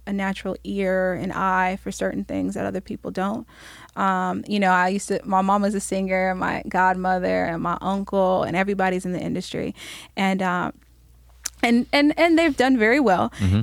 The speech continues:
Speaker 1: And, you know, <laughs> and everybody always asks me, like, "Raven, can you sing?" Or,
Speaker 2: Right.
Speaker 1: you know, "Raven, can you do these things?" And I'm like, "No, but I got an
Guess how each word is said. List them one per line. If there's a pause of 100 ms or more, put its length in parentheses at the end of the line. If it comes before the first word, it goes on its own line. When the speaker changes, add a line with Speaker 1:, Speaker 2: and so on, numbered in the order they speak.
Speaker 1:
And,
you
know,
<laughs>
and
everybody
always
asks
me,
like,
"Raven,
can
you
sing?"
Or, (240)
Speaker 2:
Right.
Speaker 1:
you
know,
"Raven,
can
you
do
these
things?"
And
I'm
like,
"No,
but
I
got
an